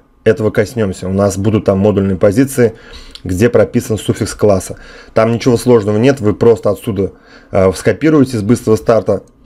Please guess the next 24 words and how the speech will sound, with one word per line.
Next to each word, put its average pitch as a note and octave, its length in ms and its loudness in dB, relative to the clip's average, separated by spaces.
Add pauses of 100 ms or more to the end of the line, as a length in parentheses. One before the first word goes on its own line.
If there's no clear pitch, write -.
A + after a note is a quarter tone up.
(280)
все, - 200 0
что - 160 -2
написано G#2+ 440 0
вот G2+ 140 0
в A2 40 2
этом G#2 200 0
поле, G2+ 260 2
и C#3+ 160 2
вставите A2+ 480 0
в F2+ 60 -8
свой G#2+ 340 0
модуль A2 460 0 (180)
на G2+ 300 0
своем G2 340 0
сайте F#2 340 -2
в F#2+ 40 -2
админке. F#2 420 -2 (380)
Итак, A2+ 300 0
с - 80 -12
иконками. G#2 560 -2 (1200)
Давайте G#2 380 2
здесь F#2+ 220 -6
кликнем G2+ 360 -2
изображение. G#2+ 800 2